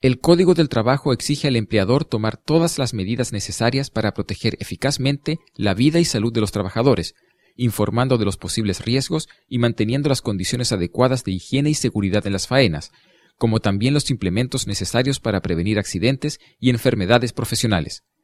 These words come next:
Por ende, la exigencia solo sería válida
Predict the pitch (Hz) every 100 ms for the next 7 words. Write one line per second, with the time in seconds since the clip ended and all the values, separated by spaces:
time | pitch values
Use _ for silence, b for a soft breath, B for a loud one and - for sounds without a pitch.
0 | _ _ _ _ 117 139 123 90 76 -
1 | 98 101 - - 113 - - - 151 180
2 | 170 156 147 113 87 90 92